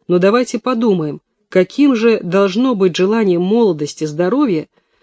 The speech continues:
чтобы запустить, реализовать его в жизни. Какими вообще бывают наши желания при достижении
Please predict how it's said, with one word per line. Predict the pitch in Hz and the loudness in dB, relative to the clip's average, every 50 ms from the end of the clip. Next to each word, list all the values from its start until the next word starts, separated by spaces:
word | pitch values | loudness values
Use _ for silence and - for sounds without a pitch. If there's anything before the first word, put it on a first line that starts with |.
| _ _ | _ _
чтобы | _ - - - 226 196 208 | _ -4 0 0 4 4 4
запустить, | 190 185 196 185 - 190 190 - - - - 269 285 269 - - - _ _ _ _ _ | 2 2 -2 -4 -2 -4 -6 -6 -6 -8 -2 -2 -2 -2 -2 -8 -20 _ _ _ _ _
реализовать | - 180 196 208 208 214 202 180 190 202 202 247 269 254 - | 0 2 4 4 4 4 2 2 2 0 0 0 -2 -4 -2
его | 214 208 220 262 247 | -4 -2 -2 0 0
в | 226 | 0
жизни. | 214 220 233 202 165 139 143 151 143 - - _ _ _ _ _ _ _ _ | 0 2 2 0 0 -2 -4 -8 -8 -10 -12 _ _ _ _ _ _ _ _
Какими | - 185 180 - 269 269 269 247 | -4 -4 0 2 2 2 4 2
вообще | - - 185 202 208 202 - - - 294 294 | 0 0 0 0 0 0 -2 -4 -2 -2 -2
бывают | 226 196 196 196 214 233 214 175 - - | 0 0 0 0 2 0 0 0 -2 0
наши | 190 208 214 - - 170 | 0 0 0 0 -4 -4
желания | 165 175 175 180 202 247 294 277 233 185 160 156 | -2 0 0 0 2 0 0 0 0 0 -2 -2
при | - _ 180 180 | -4 _ -2 0
достижении | 170 185 180 - - 180 170 151 170 226 254 262 247 240 240 | 0 0 -2 -2 -2 -4 -2 -2 -2 -2 -2 -2 -2 -2 -4